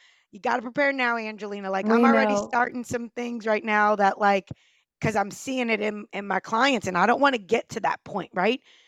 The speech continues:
Speaker 2: Yeah.
Speaker 1: You don't have to gain weight when you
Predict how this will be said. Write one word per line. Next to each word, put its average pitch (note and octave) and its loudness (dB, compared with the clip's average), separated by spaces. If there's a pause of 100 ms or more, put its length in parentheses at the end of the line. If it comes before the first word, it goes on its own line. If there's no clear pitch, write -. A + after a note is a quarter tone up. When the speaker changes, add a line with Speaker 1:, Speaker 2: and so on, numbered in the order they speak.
(160)
Speaker 2:
Yeah. G3 -14
Speaker 1:
You C4 2
don't F4 4
have D4+ 4
to D#4+ 0
gain B3+ 0
weight A#3 2
when A#3 -4
you A#3 -2